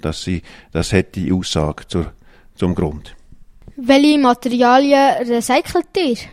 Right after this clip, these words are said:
Speaker 1: Das sind eigentlich alle die Materialien, die wir auch herstellen hier in Ruppig. Also das sind einerseits, äh,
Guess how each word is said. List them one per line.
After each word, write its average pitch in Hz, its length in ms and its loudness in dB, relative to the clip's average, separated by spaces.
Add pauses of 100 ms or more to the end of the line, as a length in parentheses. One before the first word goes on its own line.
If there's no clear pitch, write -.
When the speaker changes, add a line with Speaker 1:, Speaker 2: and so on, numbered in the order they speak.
(1000)
Speaker 1:
Das - 120 -12
sind 113 140 2
eigentlich 110 180 -2
alle 127 260 2
die 123 180 2
Materialien, 107 720 2
die 101 120 2
wir 104 100 2
auch 101 80 4
herstellen 98 560 2
hier 87 220 -2
in 95 100 0
Ruppig. 80 340 -2
Also 78 200 -10
das 90 200 -6
sind 90 140 -2
einerseits, 98 640 -4
äh, 87 340 -4